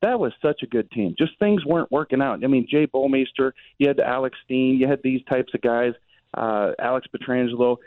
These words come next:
D-, Doug Armstrong still really liked that team, so I think he probably had more faith in that situation. So I understand, you know, where you're coming from. Would he have sold off in, in, in December and January? Would we be talking about selling because you had those free agents back then? That wasn't the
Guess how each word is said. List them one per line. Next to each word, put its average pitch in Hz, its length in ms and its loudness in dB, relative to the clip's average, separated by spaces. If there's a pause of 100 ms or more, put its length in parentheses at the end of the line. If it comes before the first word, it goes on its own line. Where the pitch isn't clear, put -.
(160)
D-, - 300 -6
Doug 160 200 0
Armstrong 143 380 0
still 156 220 -2
really 139 240 2
liked 123 220 -4
that - 140 0
team, 143 240 -2
so 127 80 0
I 123 100 -2
think 175 220 -2
he 151 60 -2
probably 135 340 -2
had 123 200 0
more 127 240 0 (100)
faith 127 240 0
in 113 100 -2
that 113 240 -2
situation. 101 540 -6
So 147 80 0
I 156 60 0
understand, 151 480 0 (300)
you 139 100 4
know, 135 80 2
where 139 160 2
you're 127 120 -2
coming 127 300 -6
from. 113 280 -2
Would 143 140 0
he 151 60 2
have 139 180 2
sold 127 220 0
off 120 300 -2
in, 110 160 -6 (340)
in, 107 240 -4
in 113 200 0
December 127 500 0
and 107 120 -2
January? 113 520 2
Would 110 180 -2
we 117 100 0
be 113 140 -2
talking 123 380 -2
about 110 320 -2 (400)
selling 139 280 0
because 110 300 -4
you 110 80 -2
had 117 160 -2
those 110 220 0
free 110 200 2
agents 120 300 -2
back 110 240 -2
then? 117 220 0 (340)
That 135 200 0
wasn't 139 340 -2
the 156 100 -10